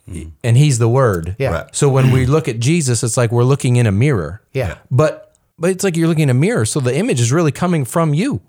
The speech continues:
Speaker 1: Yeah.
Speaker 2: You're, eh, so he
Speaker 3: <laughs>
Speaker 2: came
Speaker 3: That's
Speaker 2: to
Speaker 3: right.
Speaker 2: show us who we really are.
Speaker 1: Well, and the thing is, if he, he, he, he said in his word, he said, "I have finished it." Okay? "I finished the work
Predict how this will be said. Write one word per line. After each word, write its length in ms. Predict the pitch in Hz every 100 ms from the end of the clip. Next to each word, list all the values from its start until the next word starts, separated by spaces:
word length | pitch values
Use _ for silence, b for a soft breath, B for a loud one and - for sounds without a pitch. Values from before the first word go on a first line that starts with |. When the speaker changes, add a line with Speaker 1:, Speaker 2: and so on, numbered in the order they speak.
| -
Speaker 1:
Yeah. 280 | 85 82 -
Speaker 2:
You're, 260 | - 165 185
eh, 300 | - - -
so 400 | 175 - 156 143 -
he 180 | - 214 214
Speaker 3:
<laughs> 40 |
Speaker 2:
came 220 | - 156
Speaker 3:
That's 100 | 143
Speaker 2:
to 60 | 135
Speaker 3:
right. 80 | 156
Speaker 2:
show 180 | 147 147
us 180 | 139 - b b
who 380 | b 190 185 175 220
we 420 | 143 220 269 _ _
really 280 | 117 131 151
are. 360 | 160 208 113 82 b b b
Speaker 1:
Well, 160 | 160
and 220 | 123 123 -
the 100 | 117
thing 260 | 107 165 160
is, 280 | 110 98 - _ _ _
if 480 | 107 147 180 - - _ _ _ _ -
he, 80 | 101
he, 500 | 107 113 110 110 -
he, 180 | - 101 -
he 60 |
said 180 | 104 139
in 80 | 160
his 140 | 156 110
word, 200 | 95 90
he 80 |
said, 260 | 85 92 69 _ -
"I 120 | 101
have 240 | 98 98 78
finished 480 | - 117 87 -
it." 100 | - _ _ _ _ -
Okay? 320 | 80 82 110 - b b b
"I 60 |
finished 460 | 82 - 123 135 -
the 60 | 131
work 320 | 87 76